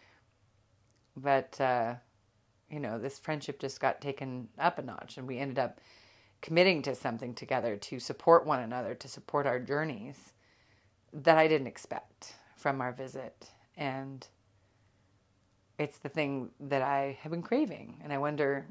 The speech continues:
if you too. It's that it's great to have friends, but having the friends that you can be truly intimate, vulnerable,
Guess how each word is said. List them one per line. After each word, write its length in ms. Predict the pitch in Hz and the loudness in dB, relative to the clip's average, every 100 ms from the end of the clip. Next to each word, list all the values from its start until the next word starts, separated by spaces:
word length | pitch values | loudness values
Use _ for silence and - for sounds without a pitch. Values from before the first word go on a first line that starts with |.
| - | -14
if 140 | 147 | -8
you 100 | 156 | -6
too. 320 | 151 - 226 123 | -6 0 0 -2
It's 200 | 123 - - | -8 -6 0
that 260 | 131 - _ - _ _ _ _ - | 0 -2 _ -20 _ _ _ _ -6
it's 180 | 151 - | -6 2
great 220 | 180 196 | 4 4
to 40 | |
have 200 | 170 139 | 2 -2
friends, 520 | - 131 107 123 - - _ - | 0 -2 -2 -8 -12 -20 _ -4
but 140 | 143 | -4
having 300 | 127 151 147 | 0 0 0
the 80 | 139 | -4
friends 320 | - 139 135 | -4 -4 -4
that 140 | 139 123 | -8 -10
you 60 | |
can 160 | 139 127 | -8 -8
be 80 | 135 | -8
truly 320 | - 135 110 | -4 -4 -6
intimate, 480 | - 135 143 135 127 | -10 -12 -10 -12 -10
vulnerable, 600 | 131 131 131 131 127 | -8 -6 -6 -6 -8